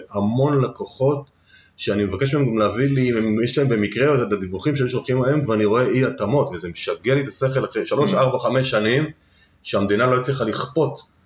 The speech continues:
Speaker 1: על זה שזה יהיה מדויק. אתם, אה, נתקלים באי דיוקים?
Speaker 2: אז, אה, מה שאנחנו, אנחנו מפעילים עשרים ואחד פרוטוקולים אוטומטיים לתיקון נתוני מסלקה.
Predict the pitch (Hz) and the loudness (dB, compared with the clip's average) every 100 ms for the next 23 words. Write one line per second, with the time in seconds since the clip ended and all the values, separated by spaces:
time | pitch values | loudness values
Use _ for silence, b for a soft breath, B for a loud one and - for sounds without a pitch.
0 | _ _ _ 92 92 107 104 110 101 104 | _ _ _ -8 -2 -2 0 0 0 2
1 | 107 101 120 131 - - 117 123 113 101 | 0 0 2 2 -2 -4 -2 2 2 2
2 | 95 90 - 90 120 160 175 170 180 208 | 0 -2 -2 -2 0 2 2 2 0 0
3 | 196 - _ _ _ - 107 104 104 104 | -2 -6 _ _ _ -4 -4 -2 0 2
4 | 104 110 117 120 117 135 110 107 123 139 | 2 0 0 0 -2 0 0 0 0 0
5 | 165 135 - 120 135 135 120 - 135 143 | 2 2 0 2 2 2 2 2 2 2
6 | 131 131 135 - 110 110 104 - 127 131 | 2 0 -2 -4 -6 -4 -4 -2 0 2
7 | 156 175 185 151 117 110 104 107 135 135 | 0 0 -2 -4 -6 -4 -2 0 0 0
8 | 180 180 185 110 107 - - 143 135 131 | 0 -2 -2 -2 -2 -6 -2 0 2 0
9 | 113 113 110 107 104 98 127 156 | -2 -2 0 0 0 -2 0 0